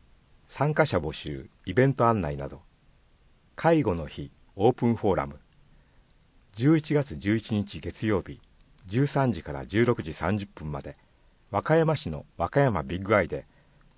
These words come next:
作家の落合恵子氏ほかをお迎えし、講演会を開催します。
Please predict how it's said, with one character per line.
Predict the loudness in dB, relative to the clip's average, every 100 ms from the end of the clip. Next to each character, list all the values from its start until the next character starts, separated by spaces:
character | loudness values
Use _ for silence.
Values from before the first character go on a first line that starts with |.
| _ -20 _ _ _ _ _
作 | -2 -2 0
家 | -2
の | -2 -2 -8 _ -4
落 | 0 4
合 | 4
恵 | 4 -2 -4
子 | -8
氏 | -10
ほ | -12 2
か | 4
を | 6
お |
迎 | 4 0 -2
え |
し、 | -2 -12 -14 _ _ _ -2
講 | 4 6
演 | 4
会 | 0 -4 -4
を |
開 | -8 -8
催 | -6 -8
し | -8
ま | -12 -12
す。 | -14